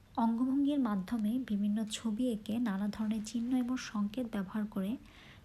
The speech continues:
মনের ভাব প্রকাশ করাকে কি ভাষা বলে?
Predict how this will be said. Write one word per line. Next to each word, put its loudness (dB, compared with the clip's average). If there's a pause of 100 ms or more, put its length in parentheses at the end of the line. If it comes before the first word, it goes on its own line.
(100)
মনের 4
ভাব -4 (100)
প্রকাশ -4
করাকে -4
কি -2
ভাষা -6
বলে? -2